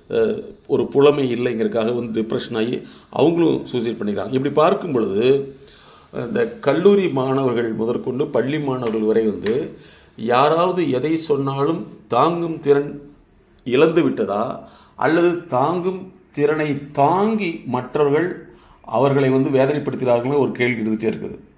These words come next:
சமீபத்துல பார்த்தீங்கன்னா, லவ்வர் வந்து, அதாவது காதலி தன்னோட பேசாததுனால தன்னுடைய உயிரை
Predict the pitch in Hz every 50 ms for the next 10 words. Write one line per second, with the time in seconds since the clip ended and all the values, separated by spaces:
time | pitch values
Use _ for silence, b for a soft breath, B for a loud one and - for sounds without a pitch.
0 | b b b b b b b - 127 135 156 160 151 139 147 143 127 120 127 -
1 | 120 127 127 139 143 139 139 - - b b b b b b b - - 107 110
2 | 120 131 135 143 170 160 151 143 135 135 135 139 143 135 135 - 120 123 127 135
3 | 143 147 147 - - - - 127 127 131 139 143 147 147 147 151 165 190 208 -
4 | - - - - 113 120 123 135 139 143 135 135 127 131 131 131 - 139 135 127
5 | 127 123 127 127 131 143 156 - - - - - - _ _ _ _ - 117 131
6 | 143 160 156 151 135 131 131 131 127 123 127 - -